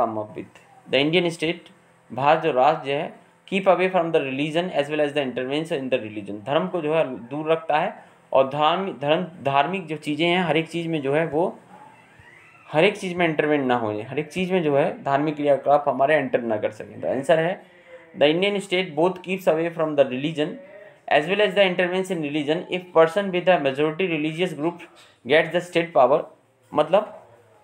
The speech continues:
कोई एक जो है majority में जो religious group है उसके पास state power नहीं आनी चाहिए। मतलब जो बहुसंख्यक लोग हैं, जिस ध-, धर्म के लोग,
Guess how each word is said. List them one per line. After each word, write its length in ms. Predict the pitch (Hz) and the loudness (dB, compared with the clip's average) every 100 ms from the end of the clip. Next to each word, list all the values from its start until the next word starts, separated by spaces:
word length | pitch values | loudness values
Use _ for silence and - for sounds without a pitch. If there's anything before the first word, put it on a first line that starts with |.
| - _ _ - - _ _ - | -20 _ _ -20 -20 _ _ 2
कोई 260 | 240 254 | 4 6
एक 180 | 262 - 170 | 2 0 0
जो 160 | 196 | 6
है 420 | 202 240 262 - - | 6 6 2 -4 -4
majority 540 | 156 147 170 202 226 | 0 4 6 6 4
में 140 | 247 233 | 0 2
जो 100 | 202 | 2
religious 480 | 175 160 165 220 226 | 0 0 0 -2 -2
group 200 | 160 147 | -4 -2
है 80 | 196 | -4
उसके 180 | 196 196 | -2 0
पास 280 | 185 196 | 4 2
state 320 | 190 185 185 185 | 0 0 0 4
power 260 | 170 165 | 4 4
नहीं 200 | 143 131 | 0 -2
आनी 120 | 113 | -4
चाहिए। 300 | 107 92 76 - _ _ _ _ - | -6 -10 -14 -20 _ _ _ _ -4
मतलब 300 | 127 147 165 | -2 0 0
जो 160 | 185 180 | 0 -2
बहुसंख्यक 840 | 127 117 131 160 180 190 190 220 | -4 -2 2 2 2 2 4 2
लोग 260 | 170 156 123 | 4 2 2
हैं, 240 | 143 - - _ _ - | -2 -4 -20 _ _ -18
जिस 400 | 120 190 214 123 | 0 2 2 -4
ध-, 320 | 127 147 - - | -2 2 2 2
धर्म 260 | 147 208 | -2 0
के 100 | 190 | 0
लोग, 200 | 180 180 | 0 -2